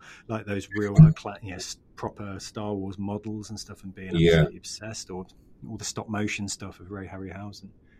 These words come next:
Speaker 1: But everybody's got that kind of gateway moment, and it's usually a making of or, or a breakdown
Speaker 2: the
Speaker 1: rather
Speaker 2: magic.
Speaker 1: than a, yeah, rather than a
Speaker 2: Yeah.
Speaker 1: show, like, the behind the curtain stuff tends to be the big inspiration rather than
Speaker 2: Yeah.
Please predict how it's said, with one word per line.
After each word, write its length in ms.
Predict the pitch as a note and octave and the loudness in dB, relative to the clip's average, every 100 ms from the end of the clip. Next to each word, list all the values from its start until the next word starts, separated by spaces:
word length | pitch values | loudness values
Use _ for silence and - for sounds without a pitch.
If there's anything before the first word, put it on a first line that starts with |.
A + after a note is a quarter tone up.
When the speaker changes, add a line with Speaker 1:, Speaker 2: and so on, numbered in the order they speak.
| - - | -20 -10
Speaker 1:
But 120 | - | -2
everybody's 380 | C3+ B2 A2+ G#2+ | 0 2 0 0
got 240 | B2 G#2+ | -2 -6
that 200 | G#2 G#2+ | -6 -8
kind 220 | - G#2 | -8 -8
of 160 | G2+ F#2+ - | -8 -12 -6
gateway 480 | G#2+ A2 G#2 G2 G2 | -4 -4 -6 -8 -6
moment, 380 | G#2 G2+ F2 | -6 -6 -8
and 100 | F#2+ | -12
it's 160 | F#2+ - | -10 0
usually 320 | B2 C#3+ C#3 | 2 2 0
a 60 | G2 | -2
making 400 | G#2 A2+ A#2+ F2+ | -2 -4 -6 -8
of 200 | E2+ - | -10 -8
or, 200 | F#2 F2+ - - | -8 -8 -12 -12
or 140 | F2+ | -10
a 20 | |
breakdown 400 | - G#2 G#2+ - | -6 -6 -6 0
Speaker 2:
the 140 | - G2 | 0 4
Speaker 1:
rather 200 | G#2+ G2 | 6 6
Speaker 2:
magic. 180 | F2+ F#2+ | 4 -2
Speaker 1:
than 140 | F#2+ | -4
a, 140 | F#2+ - - - - - - | -6 -12 -20 -20 -20 -20 -6
yeah, 380 | C#3 C#3 C3+ A2+ | -2 0 -2 -2
rather 260 | B2+ C3+ A#2 | 0 0 2
than 80 | B2 | 2
a 40 | |
Speaker 2:
Yeah. 40 | |
Speaker 1:
show, 300 | - - C3 C3 | 2 0 -4 -4
like, 200 | C3+ B2 | -6 -4
the 40 | |
behind 300 | B2+ C3 C3 | 0 0 0
the 60 | A2+ | 0
curtain 360 | C#3 C3 - | 0 0 -2
stuff 280 | A#2 - G2 | -8 -8 -10
tends 200 | - G#2+ | -8 -10
to 60 | - | -8
be 80 | A2 | -10
the 100 | - | -8
big 180 | G#2+ G2+ | -10 -8
inspiration 580 | F#2+ - G#2 G2+ F#2+ | -10 -8 -8 -6 -8
rather 260 | G2 F#2+ G2 | -8 -10 -8
than 160 | F#2+ A2 | -2 0
Speaker 2:
Yeah. 220 | - | 0